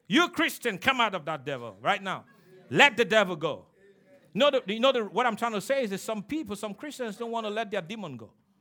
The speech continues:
They like their devil. They like the, their devil of cigarette. They like their devil of, uh, alcohol. Getting cold, getting quiet now. They like their devil of sexual sin.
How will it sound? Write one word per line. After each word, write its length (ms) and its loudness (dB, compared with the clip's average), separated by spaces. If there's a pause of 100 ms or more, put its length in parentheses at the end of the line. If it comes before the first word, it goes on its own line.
(680)
They 100 0
like 320 -2
their 140 -4
devil. 360 -14 (1500)
They 120 2
like 340 2
the, 140 -4 (140)
their 160 -2
devil 360 -4
of 100 -4
cigarette. 560 -10 (1000)
They 100 0
like 280 4
their 120 0
devil 340 -2
of, 200 -4
uh, 160 -2
alcohol. 680 -2 (1800)
Getting 240 -6
cold, 340 -10
getting 200 -10
quiet 260 -10
now. 140 -16 (2000)
They 120 2
like 260 8
their 140 4
devil 320 0
of 100 0
sexual 400 -4
sin. 340 -12